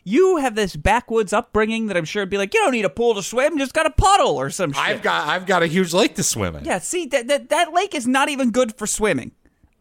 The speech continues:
Speaker 2: What are you talking
Speaker 1: I've
Speaker 2: about?
Speaker 1: been there. Not a good
Speaker 2: Yeah.
Speaker 1: swimming lake.
Speaker 2: Why do you say that?
Speaker 1: Too rough. Not
Speaker 2: Well, the
Speaker 1: shallow
Speaker 2: day,
Speaker 1: enough in the
Speaker 2: the,
Speaker 1: right areas. Also,
Speaker 2: it is,
Speaker 1: l-,
Speaker 2: there
Speaker 1: lakes
Speaker 2: is
Speaker 1: are
Speaker 2: not a lot
Speaker 1: gross.
Speaker 2: of shallow water. You're correct. It's a very deep lake.
Speaker 1: Lakes are gr-,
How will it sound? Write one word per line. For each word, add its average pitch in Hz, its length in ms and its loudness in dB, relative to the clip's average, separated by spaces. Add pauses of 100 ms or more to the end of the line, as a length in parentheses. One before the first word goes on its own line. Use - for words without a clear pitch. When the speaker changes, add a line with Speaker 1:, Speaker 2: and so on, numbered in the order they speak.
(240)
Speaker 2:
What 165 160 -14
are - 20 -12
you 233 60 -14
talking 185 300 -14
Speaker 1:
I've - 140 -4
Speaker 2:
about? 165 120 -6
Speaker 1:
been 294 240 4
there. 117 340 -6
Not 320 200 0
a 381 40 -2
good 302 140 0
Speaker 2:
Yeah. 247 60 -4
Speaker 1:
swimming 254 400 -2
lake. 123 380 -8 (440)
Speaker 2:
Why 226 180 0
do 262 60 -6
you 269 80 -2
say 311 220 -2
that? - 80 0
Speaker 1:
Too 339 160 -2
rough. 202 460 -2 (760)
Not 311 220 0
Speaker 2:
Well, 226 140 2
the - 60 4
Speaker 1:
shallow 277 240 4
Speaker 2:
day, 233 100 4
Speaker 1:
enough 214 180 0
in 190 80 0
the 180 60 0
Speaker 2:
the, - 40 -2
Speaker 1:
right 208 160 2
areas. 165 280 2
Also, 262 200 -2
Speaker 2:
it 165 140 0
is, 160 160 0
Speaker 1:
l-, 202 120 -14 (120)
Speaker 2:
there 175 200 0
Speaker 1:
lakes 175 160 0
Speaker 2:
is 165 40 -4
Speaker 1:
are 180 40 2 (140)
Speaker 2:
not 170 40 2
a 170 100 2
lot 160 140 2
Speaker 1:
gross. 147 100 -2
Speaker 2:
of - 20 -8
shallow 131 320 2
water. 104 320 0
You're 104 180 -4
correct. 107 340 -2
It's 117 160 -4
a 127 40 2
very 127 520 0
deep 107 280 -8
lake. 87 320 -16
Speaker 1:
Lakes 320 460 0
are 302 80 -4
gr-, 156 220 -10